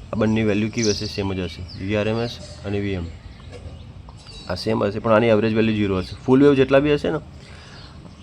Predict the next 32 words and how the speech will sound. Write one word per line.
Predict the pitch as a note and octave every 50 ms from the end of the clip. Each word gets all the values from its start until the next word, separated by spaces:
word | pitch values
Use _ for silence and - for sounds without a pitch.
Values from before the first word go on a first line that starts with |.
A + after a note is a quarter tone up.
| - -
sinusoidal | A#2+ G#2+ G#2 A2+ A#2 A2+ B2 A#2 A2+ A2 A2
વેવફોર્મ | A2 A2 - A2 G#2+ G#2+ G#2+
હોય | A2 G#2 G#2 - - - -
અથવા | - A2 G#2+
સ્ક્વેર | - - - G#2+ G#2 G2+
વેવ | G2+ G2 G2
હોય, | F2+
તો | E2 A#2+ A#2 A2+ A#2+ - - - G#2
એવરેજ | G2+ G#2 G#2+ G#2+
વેલ્યુને | G#2+ G#2 G#2 G#2 G#2+ F#2+
હંમેશા | G2+ G2+ F#2+ F#2+ G#2 F2+ F2+
ઝીરો | F2 F2 F2+
થશે. | F2 - F#2 E2 - - - - - - - - - - - - - - - - - - - -
ક્લિયર | G2 G2+ G2+ G2 F#2+
છે? | F#2 G2 F2+ - - - - - - - - - - - - - - - - - -
ચાલો, | - - - - - - - - - - - - - - - - - - - - -
હવે | - G#2 A2+ A#2 - - - -
હાફ | G#2 G#2 A2 A2 A2 - A#2+
વેવ, | A#2 A#2 A#2 A#2+ - - - - - -
સ્ક્વેર | - - A#2+ A2+ A2+ A#2
વેવ | A#2 A2+ A2+ A2+
જે | A#2+ A2+ A2
હોય, | A2+ G#2 F#2 E2+ - - - - - -
જેમ | G#2+ G2+ G#2
કે | G2+ G#2+ G2
આ | F2 F#2 G2
જે | G2+ G2+ G#2 G2
છે | - A2
અહીંયા | F#2+ F#2+ G#2 G#2+ F#2+ F#2
બ્લોક | G#2 G2+ - -
થઈ | - G#2 G2+ G2
જશે, | F2+ G2+ G2